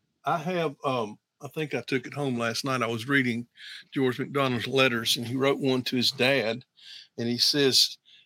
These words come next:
that, um, he says that fundamental weakness in Scotland and in England in the,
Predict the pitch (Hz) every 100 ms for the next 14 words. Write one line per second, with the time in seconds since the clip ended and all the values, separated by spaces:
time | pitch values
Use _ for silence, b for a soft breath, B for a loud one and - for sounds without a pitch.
0 | _ 127 127 127 143 120 104 - - _
1 | _ _ _ _ _ _ _ _ _ -
2 | 139 - 139 123 127 - _ - - 175
3 | 170 143 127 135 117 123 131 135 123 -
4 | - - 127 113 113 - - 135 131 -
5 | 123 120 117 120 123 131 117 113 113 -
6 | - _ _ - 127 113 110 107